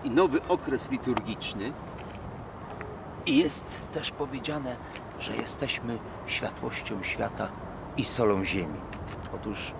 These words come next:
przygotowałem kromkę chleba ze smalcem. Pyszny smalec, niesamowicie.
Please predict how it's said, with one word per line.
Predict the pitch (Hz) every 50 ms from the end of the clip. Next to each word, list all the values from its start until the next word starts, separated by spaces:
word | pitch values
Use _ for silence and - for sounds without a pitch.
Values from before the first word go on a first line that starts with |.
| - - - - -
przygotowałem | - - - - - - 92 101 110 117 110 101 101 101 95 - - - - - - - -
kromkę | - 117 117 101 90 - - 90
chleba | - - 104 104 104 90 - - - - - - - - - - - - - - - - -
ze | - - - 92
smalcem. | - - - 101 92 98 - - - - - - - - - - -
Pyszny | - - 92 - - - - - -
smalec, | - - - - - - - - - - - - - - - - - - - -
niesamowicie. | - - - - - - - - - 120 120 - - - 254 247 - -